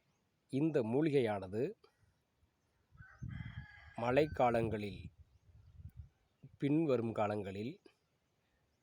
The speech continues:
பயிர்களின் அறுவடை முடியும் முன்பாகவே முளைக்கத் தொடங்குகிற இந்த மூலிகை, பயிர் அறுவடை முடிந்து தை மாதங்களில்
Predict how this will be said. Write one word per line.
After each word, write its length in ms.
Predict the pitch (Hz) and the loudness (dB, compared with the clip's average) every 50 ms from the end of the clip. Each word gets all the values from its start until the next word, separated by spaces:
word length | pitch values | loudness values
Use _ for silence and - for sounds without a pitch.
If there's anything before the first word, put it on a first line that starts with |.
| _ _ _ | _ _ _
பயிர்களின் 680 | - 120 131 147 160 151 139 131 117 113 101 95 92 - _ _ _ _ _ - _ | -2 0 2 4 4 4 2 2 0 -2 -4 -6 -12 -16 _ _ _ _ _ -18 _
அறுவடை 680 | - 120 127 135 151 156 160 147 123 117 107 98 - - _ - - - 831 831 - 807 807 807 - - - - - - - | 0 2 4 4 6 6 6 6 6 4 2 -2 -6 -14 _ -20 -20 -16 -14 -14 -14 -14 -14 -10 -4 -2 0 0 2 0 0
முடியும் 400 | 131 127 139 139 139 151 151 131 | 2 2 2 4 4 2 2 2
முன்பாகவே 760 | 120 123 120 120 117 113 107 110 113 113 113 110 101 - - - - - - - - | 2 4 4 6 6 4 4 2 2 0 0 -2 -4 -6 -10 -12 -14 -12 -10 -8 -8
முளைக்கத் 560 | - - 113 127 143 143 - - 147 131 120 | -6 -4 0 0 0 0 0 -2 -2 0 0
தொடங்குகிற 560 | 120 113 110 110 - - - - - - - - - - - - - - - | 0 2 4 6 6 6 6 4 0 -2 -2 -2 -4 -6 -8 -10 -14 -10 -6
இந்த 300 | 117 113 117 107 101 95 | -4 -2 -2 -2 -4 -4
மூலிகை, 500 | 92 107 110 107 101 - 101 110 139 - 135 104 - - - - - - - - - - - - - - - - - - - - - - - - - - - | -4 -4 -2 -2 0 0 0 -2 -2 -2 -2 -2 -2 0 4 4 6 6 4 2 0 -4 -6 -8 -10 -10 -8 -8 -4 -4 -4 -4 -4 -6 -6 -8 -10 -10 -6
பயிர் 420 | - 113 123 147 160 165 - - - - - - - | -2 0 2 2 4 4 2 2 0 0 -2 0 0
அறுவடை 600 | - - 123 135 151 165 160 156 139 - - - - - - - - | 2 4 6 6 6 8 8 8 8 8 8 8 10 8 8 8 8
முடிந்து 640 | - - - - - - - - - - - - - - - - - - - - - - - - - - - - - - - - - | 10 10 10 12 12 12 12 12 12 12 12 12 12 12 10 8 6 2 2 8 10 10 10 10 8 4 2 0 0 0 0 2 4
தை 260 | - 143 156 175 190 | 6 6 6 6 6
மாதங்களில் 920 | 165 123 123 123 123 120 120 113 - - - - - - - - - - | 6 6 6 6 6 6 6 6 6 4 4 4 4 4 4 2 2 4